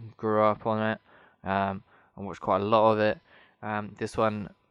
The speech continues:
seeing how, you see how Shaggy and Scooby met, um, and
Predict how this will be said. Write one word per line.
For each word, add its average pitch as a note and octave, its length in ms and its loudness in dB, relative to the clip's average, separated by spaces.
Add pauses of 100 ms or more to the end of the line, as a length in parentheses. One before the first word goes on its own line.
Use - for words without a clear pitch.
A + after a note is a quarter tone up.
seeing G#2+ 280 -4
how, G2+ 420 0
you G2+ 140 -12
see - 280 -4
how G2+ 160 0
Shaggy G2+ 520 -4
and F#2+ 160 -10
Scooby G2+ 340 -6
met, G#2+ 380 0 (280)
um, G2 460 -4
and G2 260 -8